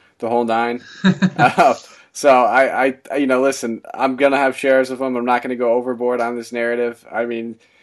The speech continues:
Speaker 1: you know, I think, you know, temper your expectations. He has been struggling. He has been trying to find his way in this offense. It's not him just moving to a new team. And,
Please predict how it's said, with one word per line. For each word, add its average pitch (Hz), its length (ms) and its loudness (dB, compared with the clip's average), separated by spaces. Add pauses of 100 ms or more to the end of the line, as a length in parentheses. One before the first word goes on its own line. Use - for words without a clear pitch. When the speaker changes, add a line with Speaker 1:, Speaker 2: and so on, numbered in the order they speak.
(220)
Speaker 1:
you 120 100 -8
know, 110 140 -4
I 113 100 -2
think, 127 340 -8
you 131 120 -6
know, 107 100 -2
temper 135 320 -8
your 127 120 -2
expectations. 120 840 -8
He 117 120 -12
has 120 200 -4
been 123 140 -12
struggling. 120 640 -8
He 113 120 -12
has 113 220 -6
been 117 140 -12
trying 113 220 -8
to 110 60 -12
find 113 320 -10
his 113 140 -14
way 113 220 -2
in 113 80 -8
this 107 140 -14
offense. 110 480 -8
It's 104 160 -20
not 110 200 -12
him 120 180 -12
just 110 200 -16
moving 113 280 -12
to 113 160 -12
a 107 40 -12
new 113 160 -10
team. 120 420 -10
And, 98 140 -20